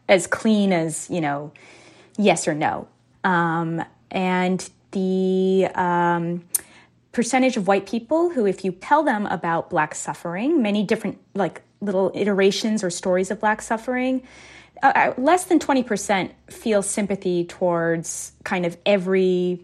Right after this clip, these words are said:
flavor of Black suffering, from microaggression to physical altercations akin to what George Floyd faced. So, um,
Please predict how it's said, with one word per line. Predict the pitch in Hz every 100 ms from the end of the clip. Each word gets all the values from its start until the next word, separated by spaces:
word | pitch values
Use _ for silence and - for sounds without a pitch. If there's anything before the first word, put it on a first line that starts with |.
| -
flavor | - - 185 175 170
of | 165 -
Black | 175 -
suffering, | - - - - 170
from | 165 180
microaggression | 185 208 208 208 190 175 170 - 165 165
to | - 160
physical | - 196 185 180 185 165 156 160 - - - - -
altercations | 180 180 175 175 170 170 170
akin | 165 - 160 165
to | - 160 160 165 _ _ _ _ - -
what | 160
George | - 190 170
Floyd | - 175 156 151
faced. | - - - - -
So, | - 226 208 202 202 202
um, | 190 190 185 185